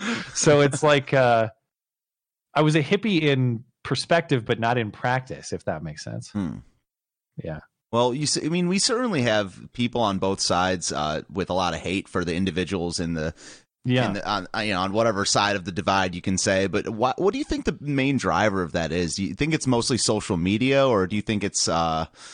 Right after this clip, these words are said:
Speaker 2: I don't know. Uh, yeah, wh-, what's your take on that? What the big driver of the hate is?
Speaker 1: Uh, I wish I could tell you. I,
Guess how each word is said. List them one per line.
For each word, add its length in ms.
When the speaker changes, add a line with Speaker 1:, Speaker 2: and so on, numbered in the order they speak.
Speaker 2:
I 120
don't 140
know. 300
Uh, 140
yeah, 200
wh-, 220
what's 220
your 80
take 240
on 180
that? 220
What 160
the 60
big 180
driver 340
of 120
the 60
hate 200
is? 220
Speaker 1:
Uh, 360
I 60
wish 200
I 80
could 160
tell 300
you. 280
I, 120